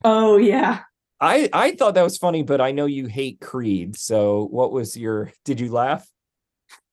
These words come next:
Speaker 1: I did kind of. I like how Creed has a small business on the side.
Speaker 2: <laughs> I like that he said he took it from the sheriff, sheriff station or whatever. And I was like, "Oh my God."
Speaker 1: Oh,
Speaker 2: Um,
Speaker 1: I did not even catch that.
Speaker 2: Yeah, he
Speaker 1: But
Speaker 2: says,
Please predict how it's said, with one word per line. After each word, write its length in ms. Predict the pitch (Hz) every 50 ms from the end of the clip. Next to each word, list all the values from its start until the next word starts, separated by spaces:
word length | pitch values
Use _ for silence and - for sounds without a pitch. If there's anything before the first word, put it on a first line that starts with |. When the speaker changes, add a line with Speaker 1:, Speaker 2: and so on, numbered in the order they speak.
| _ _ _ _ _ _ _ _ _ _ _ _ _ _ _ _ _ _ _ _ _ -
Speaker 1:
I 60 | 440
did 200 | 415 427 349 220
kind 200 | - 165 160 156
of. 100 | 160 151
I 60 | 180 185
like 200 | 190 190 180 180
how 100 | 196 190
Creed 240 | 190 - 202 180 170
has 140 | 160 151 -
a 40 | 147
small 280 | - - 170 147 143
business 360 | 139 147 143 143 143 143 143 -
on 100 | 147 143
the 60 | 147
side. 340 | - - 135 139 151 170 - _ _ _ _ - - - _ _ _ -
Speaker 2:
<laughs> 800 | 214 196 196 - 156 151 _ - 143 - _ - 190 190 - -
I 100 | 143 156
like 240 | 185 185 196 190 -
that 100 | 196 185
he 60 | 170
said 200 | - - 165 139
he 100 | 135 131
took 260 | - - 151 131 -
it 140 | 160 147 -
from 160 | 143 135 127
the 80 | 120 113
sheriff, 480 | - - - 120 117 120 123 113 104 - - _ _ _ _ _ _ _ _ _ _
sheriff 380 | - - - 131 131 131 135 -
station 420 | - - 165 151 147 143 - 156
or 100 | 156 160
whatever. 300 | 160 160 160 151 156 165
And 100 | 160 147
I 60 | 123 127
was 220 | 135 131 127 -
like, 220 | 117 110 110 101 95
"Oh 140 | 92 123 160
my 180 | 175 139 98
God." 480 | 101 - 113 117 139 151 110 - - - _ 143 156 - _ _ _ _ _ _ _ _ -
Speaker 1:
Oh, 280 | - 208 220 214 190 156
Speaker 2:
Um, 40 | 165
Speaker 1:
I 60 | 175
did 140 | 208 208 190
not 140 | 175 180
even 140 | 185 185 175
catch 200 | 180 190 165 -
that. 240 | - 160 143 - - _ _ _ _ _ _ _ _ _ _ _ _ _ _ _ _
Speaker 2:
Yeah, 160 | - 135 - -
he 60 | 127
Speaker 1:
But 100 | 233 226
Speaker 2:
says, 140 | 143 123